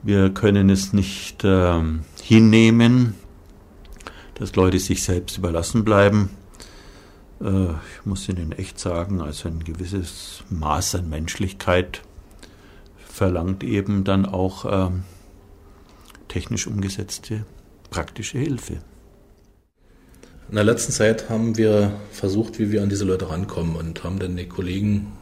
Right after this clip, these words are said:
Speaker 2: von der Schutzpolizei gebeten, wenn ihnen einer über den Weg läuft, äh, sie mal zu uns mitzubringen, zur Erklärung eines Sachverhalts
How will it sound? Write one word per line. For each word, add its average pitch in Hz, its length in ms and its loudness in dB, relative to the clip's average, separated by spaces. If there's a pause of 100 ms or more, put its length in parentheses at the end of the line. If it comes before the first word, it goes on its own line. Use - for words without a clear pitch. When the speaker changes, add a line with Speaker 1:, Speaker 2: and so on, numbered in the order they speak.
Speaker 2:
von 95 100 -12
der 85 80 -6
Schutzpolizei 98 760 -4 (680)
gebeten, 95 460 -4
wenn 90 140 -4
ihnen 87 160 -4
einer 87 320 -4
über 87 140 -2
den 85 120 -2
Weg 90 220 -8
läuft, 95 360 -6
äh, 87 320 -10
sie 87 160 -8
mal 87 300 -6 (160)
zu - 160 -8
uns 92 220 -8
mitzubringen, 101 520 -4
zur 101 160 -8
Erklärung 92 280 -6
eines 85 180 -6
Sachverhalts 104 580 -8